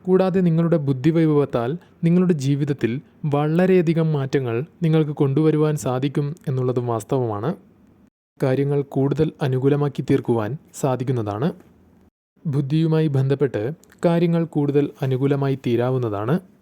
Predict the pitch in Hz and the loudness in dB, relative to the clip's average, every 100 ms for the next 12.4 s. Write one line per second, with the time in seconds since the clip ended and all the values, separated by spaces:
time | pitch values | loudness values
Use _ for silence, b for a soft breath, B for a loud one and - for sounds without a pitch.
0 | _ _ _ _ _ - 139 139 143 139 | _ _ _ _ _ -10 -4 -2 -2 -2
1 | 139 135 110 117 156 - - 156 160 147 | 0 2 0 -4 -12 -16 -4 -2 0 0
2 | 170 175 170 151 151 151 147 135 127 110 | 2 2 2 2 2 0 0 0 0 0
3 | 104 147 B B B B B B B _ | 0 -4 B B B B B B B _
4 | _ _ _ _ - 190 180 175 - 151 | _ _ _ _ -2 0 0 -2 -2 0
5 | 151 156 160 147 139 139 123 120 - _ | 0 0 0 2 2 2 2 -2 -8 _
6 | 160 151 151 147 147 - 131 135 131 135 | -2 0 0 0 0 0 -2 -2 0 0
7 | 110 104 113 170 - _ - 147 135 131 | 0 -2 -2 -4 -12 _ -2 0 0 0
8 | 139 123 113 139 156 143 147 147 131 131 | -2 -2 -2 -4 -2 0 2 2 0 0
9 | 135 139 147 139 139 - - 139 127 135 | -2 -2 -2 -2 -4 -8 -4 -2 0 0
10 | 135 113 104 107 160 - - _ _ _ | 0 0 -2 -2 -2 -8 -20 _ _ _
11 | _ _ _ _ _ - 131 143 139 - | _ _ _ _ _ -6 -4 -2 -2 -2
12 | 147 135 110 110 | 0 0 0 -4